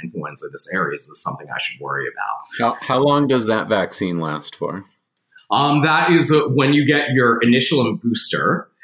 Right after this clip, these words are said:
Speaker 1: um, it lasts for one year. So it's given annually.
Speaker 2: And how far apart is the booster?
Speaker 1: Two to four weeks.
Speaker 2: Okay.
Speaker 1: Yeah. So for most of these vaccines, that these non-core vaccines that we give,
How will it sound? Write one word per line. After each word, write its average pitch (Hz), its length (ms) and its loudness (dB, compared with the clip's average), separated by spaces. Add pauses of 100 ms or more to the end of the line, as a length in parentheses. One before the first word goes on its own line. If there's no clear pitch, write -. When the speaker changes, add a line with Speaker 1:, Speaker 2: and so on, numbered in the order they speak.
(160)
Speaker 1:
um, 113 320 2
it 117 80 0
lasts 87 240 0
for 98 120 -4
one 85 320 -4
year. 53 220 -14
So - 180 0
it's - 140 -2
given 78 220 -4
annually. - 720 -16 (260)
Speaker 2:
And 107 140 -2
how 104 180 -2
far 104 260 0
apart 101 360 0
is 95 180 -4
the 98 80 -8
booster? 117 640 -4 (520)
Speaker 1:
Two 156 120 2
to 135 140 2
four 87 200 -4
weeks. - 520 -6 (360)
Speaker 2:
Okay. 87 220 -6 (480)
Speaker 1:
Yeah. 60 220 0
So 175 260 4
for 196 160 4
most 190 440 6
of 196 100 2
these 135 220 4
vaccines, 101 600 -2
that 92 240 -2
these 101 180 -2
non-core 98 480 0
vaccines 80 520 -2
that 73 160 -4
we 73 100 -8
give, 73 320 -2